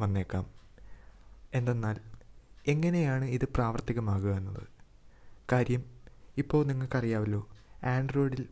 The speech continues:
പ്ലേ സ്റ്റോർ അല്ലാതെ മറ്റ് സ്റ്റോറുകളിൽ കൂടെ നിങ്ങൾക്ക് എ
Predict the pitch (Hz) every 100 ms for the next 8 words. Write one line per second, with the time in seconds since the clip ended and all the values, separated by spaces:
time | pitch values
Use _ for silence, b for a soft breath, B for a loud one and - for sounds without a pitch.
0 | - 139 139 - 147 127 113 113 113 101
1 | - 123 120 147 - 127 120 117 117 117
2 | 117 110 - - 110 104 - - - -